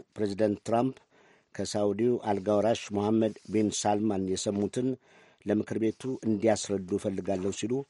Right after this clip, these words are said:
የደቡብ ካሮላይናው ሪፐብሊካን ሴናተር ሊንሲ ግራም ለጋዜጠኞች ተናግረዋል።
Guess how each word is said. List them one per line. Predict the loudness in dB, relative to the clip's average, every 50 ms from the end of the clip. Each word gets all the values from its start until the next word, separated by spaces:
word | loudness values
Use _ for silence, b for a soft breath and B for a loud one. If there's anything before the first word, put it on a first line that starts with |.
| b b b b b b b b b _
የደቡብ | 2 4 4 6 6 4 2 2 0 0
ካሮላይናው | -2 -2 0 0 2 2 2 2 2 2 0 0 0 -2
ሪፐብሊካን | -2 -4 -4 -4 -4 -2 -4 -4 -4 -4 -4 -2
ሴናተር | -2 -2 -2 -2 -2 -2 -2 -2 -4 -4 -6 -6 -8
ሊንሲ | -4 -2 -2 -2 -2 -2 -4 -6 -8 -8
ግራም | -8 -2 0 2 2 2 2 0 -2 -4
ለጋዜጠኞች | -4 -2 -2 -2 -2 -2 -4 -2 -2 -2 -2 -2 -4
ተናግረዋል። | -4 -2 -2 -2 -2 -2 -2 -2 -2 -2